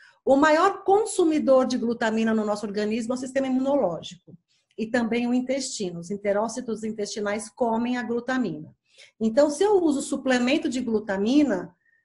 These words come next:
é porque a minha produção está baixa, né? E assim foi uma descoberta ou foi uma sugestão de pesquisa quando se mede o nível de glutamina de corredores de maratona. Mede o sangue,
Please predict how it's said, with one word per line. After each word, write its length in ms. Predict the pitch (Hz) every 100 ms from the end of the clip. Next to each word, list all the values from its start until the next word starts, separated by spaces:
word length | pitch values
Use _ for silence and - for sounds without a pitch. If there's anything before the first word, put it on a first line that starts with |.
| -
é 100 | 208
porque 720 | 214 247 - - 226 240 -
a 120 | 233
minha 260 | 254 226 226
produção 420 | 226 262 262 262
está 220 | 254 -
baixa, 460 | 294 269 160 - - 185 _ _
né? 180 | 190 -
E 140 | 226
assim 560 | 233 233 - 294 339 359
foi 340 | - 220 220
uma 320 | 220 214 208 - _ _ _ _ -
descoberta 800 | 175 220 202 190 220 254 254 185
ou 200 | 190 185
foi 320 | - 196 190
uma 220 | 190 185
sugestão 920 | 185 - 214 208 202 - 220 277 285 - - _
de 120 | 196
pesquisa 640 | - 190 - 247 262 233
quando 320 | 226 240 233 240
se 200 | - 277
mede 460 | 247 240 269 220
o 60 | 240
nível 280 | 220 214 208
de 160 | 202
glutamina 600 | 190 196 196 185 214 247
de 140 | 214 220
corredores 520 | 233 220 208 214 220
de 80 | 214
maratona. 640 | 220 247 - 208 185 175 _ _ _ _
Mede 300 | - 220 226
o 40 | 233
sangue, 560 | - 269 262 294 339